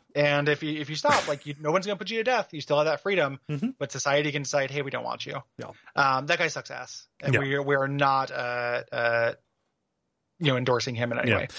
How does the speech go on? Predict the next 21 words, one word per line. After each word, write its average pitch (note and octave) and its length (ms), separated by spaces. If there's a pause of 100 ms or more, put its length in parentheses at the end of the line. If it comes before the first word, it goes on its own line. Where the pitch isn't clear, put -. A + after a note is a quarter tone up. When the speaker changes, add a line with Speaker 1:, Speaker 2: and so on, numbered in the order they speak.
(200)
Speaker 2:
I B2+ 100
was B2 140
happy B2+ 280
that A2 160
he G#2+ 100
was G#2+ 120
just G#2 200
a G#2+ 60
minor A#2 440
part F#3+ 420
and A2 180
wasn't G#2+ 280
actually G2+ 300
the F#2+ 80
voice F#2+ 280
of G2+ 80
a F#2+ 40
character F#2+ 400
that F2 140
I F2+ 80 (140)
liked. - 300